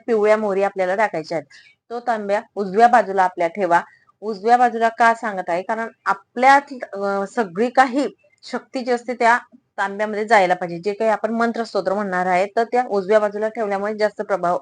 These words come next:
होत असतो, म्हणून मी तुम्हाला सांगेल अशा पद्धतीने करा. आणि त्यानंतर मग आपण वाचनाला सुरुवात करायची. वाचन सुरू करत असताना देवी कवच हे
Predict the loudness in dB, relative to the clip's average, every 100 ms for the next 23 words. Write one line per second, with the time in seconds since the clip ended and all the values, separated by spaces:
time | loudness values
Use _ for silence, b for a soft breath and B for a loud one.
0 | -2 -4 -2 -6 -8 -14 _ b b -10
1 | -8 -6 -6 -4 -4 -4 -6 -6 -8 -10
2 | _ _ -16 -10 -6 -4 -4 -4 -4 -6
3 | -2 0 0 -4 _ b b _ -14 -8
4 | -6 -6 0 4 4 2 -2 -2 -4 -4
5 | -4 -4 2 2 2 -4 -4 -2 -2 2
6 | 0 0 -4 -4 -6 -12 -8 2 2 2
7 | -8 -6 -8 -2 -2 -2 -6 -6 -6 -6
8 | -6 -2 -2 -2 -4 0 0 -2 -6 -6